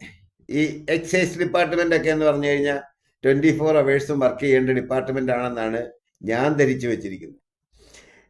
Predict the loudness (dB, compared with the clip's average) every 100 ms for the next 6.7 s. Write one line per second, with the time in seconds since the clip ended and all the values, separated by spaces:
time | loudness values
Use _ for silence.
0 | -6 -2 2 2 2 2 2 2 2 2
1 | 4 4 4 0 0 0 2 0 -2 -6
2 | -14 -16 _ _ _ _ -2 0 0 0
3 | 0 -4 -8 -14 _ _ _ _ _ _
4 | -20 -20 -18 -2 2 4 6 6 4 4
5 | 2 2 -2 -16 -20 -16 -4 2 4 4
6 | 6 4 6 4 4 4